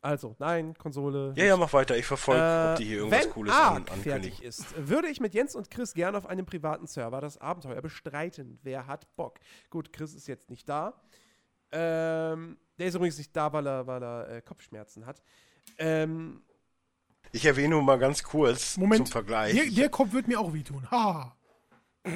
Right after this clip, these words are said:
Speaker 2: Nee, aber ich erwähne heute, dass ich vor, jetzt sind's ungefähr acht Stunden eine schwere Zahn-O P hatte und trotzdem hier bin.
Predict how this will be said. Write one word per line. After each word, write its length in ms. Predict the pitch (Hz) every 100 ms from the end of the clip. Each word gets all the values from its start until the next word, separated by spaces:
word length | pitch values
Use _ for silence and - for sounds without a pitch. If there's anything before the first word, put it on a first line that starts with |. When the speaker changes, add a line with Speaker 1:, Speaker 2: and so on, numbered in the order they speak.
| - - - -
Speaker 2:
Nee, 260 | 107 127 143
aber 200 | 120 127
ich 100 | 131
erwähne 340 | 131 147 156
heute, 300 | 139 123 147
dass 220 | 117 123
ich 240 | 131 123 131 117
vor, 480 | - 123 120 113 - 82 95
jetzt 320 | 123 143 -
sind's 320 | 139 139 -
ungefähr 500 | 131 135 - 123 110
acht 180 | - -
Stunden 600 | - 135 143 131 123 117
eine 240 | 117 95 -
schwere 320 | - 131 123
Zahn-O 380 | - 127 101 -
P 200 | 107 95
hatte 300 | 90 113 101
und 160 | 98
trotzdem 340 | - 95 90 85
hier 200 | 87 85
bin. 180 | 82